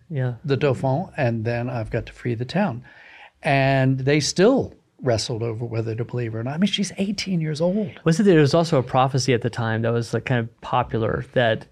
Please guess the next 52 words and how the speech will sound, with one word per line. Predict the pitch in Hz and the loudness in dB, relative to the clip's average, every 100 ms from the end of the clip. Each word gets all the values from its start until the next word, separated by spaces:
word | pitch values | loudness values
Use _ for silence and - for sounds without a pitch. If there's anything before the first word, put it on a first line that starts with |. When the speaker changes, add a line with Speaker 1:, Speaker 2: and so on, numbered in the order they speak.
| _ | _
Speaker 2:
Yes. | 143 - - | 0 0 2
Speaker 1:
the, | 143 139 143 | 4 4 4
the | 143 | 2
kingdom | 143 170 165 | 4 4 6
had | 151 147 | 6 6
been | 143 139 131 127 | 6 4 4 2
given | 127 143 139 | 2 2 4
away | 135 135 | 6 6
by | 139 135 | 6 4
a | |
woman, | 127 117 113 143 - - | 4 2 0 -2 -4 -2
Speaker 2:
Yes. | 120 117 | -2 0
Speaker 1:
the | |
Dauphin's | 135 127 131 123 117 | 2 2 2 -2 0
mother, | 131 120 110 127 131 - | 0 2 0 -2 -4 0
Speaker 2:
Yes. | 127 135 | 2 2
Speaker 1:
who | 131 | 0
disavowed | 131 131 120 113 113 | 0 2 2 2 2
him | 120 117 | 0 0
as | 113 - | -2 -4
kind | - 117 | -4 -2
of | |
the | 117 | 0
rightful | 117 110 110 98 | 0 0 0 -2
heir, | 113 113 - - - - - | 0 -2 -4 -18 -20 -20 -4
and | 147 143 | 2 4
yet | 135 139 | 4 4
a | |
virgin | 127 139 131 131 | 2 4 4 4
would | 123 117 | 2 0
save | - 117 113 113 - _ | -2 -2 -2 -6 -16 _
France. | _ - - - - | _ -8 -8 -8 0
Speaker 2:
Yes. | 131 - - | 0 0 -10
Speaker 1:
Something | - 143 | -2 2
along | 131 123 | 2 2
those | 123 120 | 2 0
lines. | 123 120 - | 0 -2 2
Speaker 2:
Yes, | 180 175 123 | 4 6 4
Speaker 1:
Yeah. | - | 4
Speaker 2:
and | 165 | 6
there | 185 | 6
were | 175 | 6
those | 147 185 202 190 - | 6 6 6 4 2
who, | 151 139 135 131 - - | 4 4 2 -2 -16 -2
because | 143 131 147 127 | 0 2 2 2
as | 143 107 | 0 0
I | 104 | 0
said, | - 208 143 | 2 2 2
with | 120 120 - | 0 -2 0
Agincourt | 143 156 143 131 127 123 | 2 2 2 -2 -4 -2
and | |
the, | 117 | -2